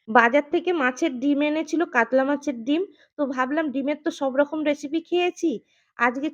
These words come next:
চলো উচ্ছে দিয়ে তোমাদের ডিমের রেসিপি করে দেখাই। তো বন্ধুরা, মাছের ডিম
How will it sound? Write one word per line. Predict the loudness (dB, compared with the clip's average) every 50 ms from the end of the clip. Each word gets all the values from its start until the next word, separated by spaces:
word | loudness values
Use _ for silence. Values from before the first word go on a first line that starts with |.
| 0
চলো | 2 2 4 4 2 0
উচ্ছে | -2 -6 _ -4 -4 -2 0
দিয়ে | 0 0 0 0
তোমাদের | -2 -2 -2 0 -2 -2 -2 -2
ডিমের | 0 2 2 2 4 2
রেসিপি | 2 0 0 -4 -6 -6 -4 0
করে | 2 2 4 4 4 2
দেখাই। | 0 0 2 0 2 2
তো | 2
বন্ধুরা, | 0 0 0 0 0 0 2 2 2
মাছের | 2 2 2 -2 -6 -4 -4 -2
ডিম | -2 -2